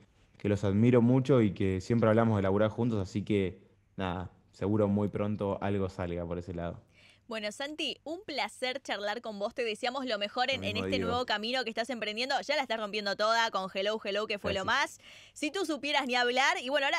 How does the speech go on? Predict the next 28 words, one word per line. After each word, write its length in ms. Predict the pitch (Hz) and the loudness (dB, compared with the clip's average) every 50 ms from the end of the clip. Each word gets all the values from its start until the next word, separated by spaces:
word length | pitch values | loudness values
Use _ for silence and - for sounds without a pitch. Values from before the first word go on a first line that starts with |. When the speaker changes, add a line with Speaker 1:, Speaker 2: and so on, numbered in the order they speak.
| - - | 0 0
Speaker 2:
ahora 200 | 262 311 349 311 | 2 2 2 2
bancamos 440 | 262 226 220 240 269 294 311 294 | 0 0 0 -2 -2 0 -2 -2
hasta 220 | - 233 - 214 202 | -2 -2 -2 -2 -2
diciembre 480 | 196 202 - - 247 262 277 294 277 | -2 -4 -4 -2 -2 -2 0 0 0
un 80 | 262 226 | 0 0
par 120 | 220 226 233 | 0 0 0
de 100 | 240 240 | -2 -2
semanitas 560 | - 220 208 202 202 226 247 - 285 277 254 226 180 | -2 -2 -2 -2 -2 -2 -2 -2 -2 -2 -2 -4 -6
pa-, 120 | 202 175 160 | -6 -6 -4
para 120 | 185 190 | -4 -4
esta 140 | 202 - 240 | -4 -4 -4
nueva 180 | 220 233 233 233 | -2 -2 -2 0
canción 280 | 220 208 202 - 277 330 | 0 -2 -4 -2 -4 -4
que 240 | 339 339 233 - - | -2 -2 -4 -4 -4
nos 100 | 202 214 208 | -6 -6 -4
gustaría 320 | - - 214 220 269 277 | -4 -2 -2 0 0 -2
tenerte 260 | - 208 220 233 233 | -2 -2 -2 -2 -2
acá 200 | 226 208 220 254 | -2 0 0 -2
también 260 | 277 262 214 226 254 | -2 -2 -4 -4 -4
y, 240 | 262 226 185 185 196 | -4 -4 -4 -6 -6
y 60 | 185 | -6
charlar 360 | - - 190 190 196 196 190 180 | -4 -2 -2 0 0 0 0 -2
acerca 320 | 175 175 190 196 196 190 | -2 -4 -6 -4 -2 -2
de 80 | 175 180 | -2 -2
todos 160 | 202 196 190 | -2 -2 -4
los 120 | 190 190 | -4 -6
detalles. 440 | 190 180 196 185 175 - 180 165 - - | -6 -6 -6 -6 -6 -6 -8 -8 -8 -6
Speaker 1:
Re, 280 | - 98 95 90 92 | -4 -4 -4 -4 -6